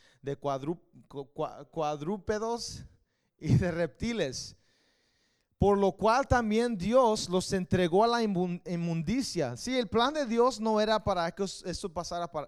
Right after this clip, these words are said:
eh, a, a ellos, pero ellos hicieron sus imágenes, hicieron sus propios ídolos.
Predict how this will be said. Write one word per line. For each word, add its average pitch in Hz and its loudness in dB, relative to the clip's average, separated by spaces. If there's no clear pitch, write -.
eh, 147 -10
a, 131 -6
a 151 -2
ellos, 165 -6
pero 185 2
ellos 240 2
hicieron 185 -2
sus 156 -10
imágenes, 180 -6
hicieron 175 -6
sus 160 -12
propios 160 -6
ídolos. 190 -4